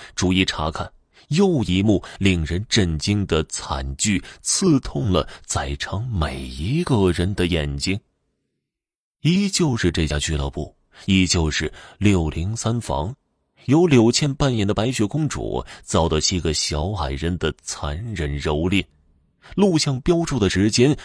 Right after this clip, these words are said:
恰恰是三月七日凌晨一点。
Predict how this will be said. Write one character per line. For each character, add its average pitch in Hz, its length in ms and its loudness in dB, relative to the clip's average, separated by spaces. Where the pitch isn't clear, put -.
恰 71 400 -4
恰 67 320 -4
是 67 240 -4
三 80 300 0
月 71 240 -6
七 - 420 -2
日 113 200 2
凌 87 440 -2
晨 71 400 -4
一 80 240 0
点。 - 360 -10